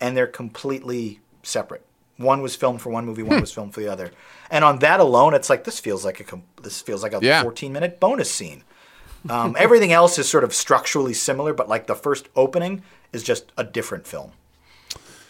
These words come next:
Speaker 2: Very nice. Uh, I guess that brings me to my number three, which is Almost Famous, the bootleg cut. Um, if you've never seen this, I highly recommend it. There are several extra scenes,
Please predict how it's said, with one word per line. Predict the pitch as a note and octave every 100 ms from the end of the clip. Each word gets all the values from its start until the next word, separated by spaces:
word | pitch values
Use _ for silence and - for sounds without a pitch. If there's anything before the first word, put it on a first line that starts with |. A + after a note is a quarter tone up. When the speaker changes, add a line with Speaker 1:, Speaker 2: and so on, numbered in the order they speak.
| _ D#3+
Speaker 2:
Very | A#3
nice. | A#3 G#3+ D3 -
Uh, | - D3 D3 C#3+
I | F3
guess | A#3+ E4
that | C#4+
brings | C#4
me | A#3 A#3+
to | - A#3 A3+ A3+ A3
my | C#4+
number | D#4 C3+
three, | - B2+ B2+ B2+ E3+
which | F3+ D#3 D3+ E3
is | D#3 D#3 D3+ C3+ C#3+
Almost | C#3+ G3 A3+ -
Famous, | G#3+ A3+ C3 - -
the | G#2+
bootleg | D3 G#3 G#2+ E2+ D#2
cut. | G2+ F2+ - - - -
Um, | G#2+ G2 G2 G2 G2 G2+ G2 - A#2+
if | A2
you've | B2+ B2 A#2+
never | C3+ C3+
seen | B2+ C#3+ C#3
this, | D#3+ F#3
I | A2
highly | D3 D#3+ E3
recommend | C3+ - A2+ A2 C#3
it. | -
There | A#2 G#2 F#2+
are | F#2
several | D#3+ D#3 F2+
extra | A2 - A2
scenes, | - G#2+ G#2 D3 -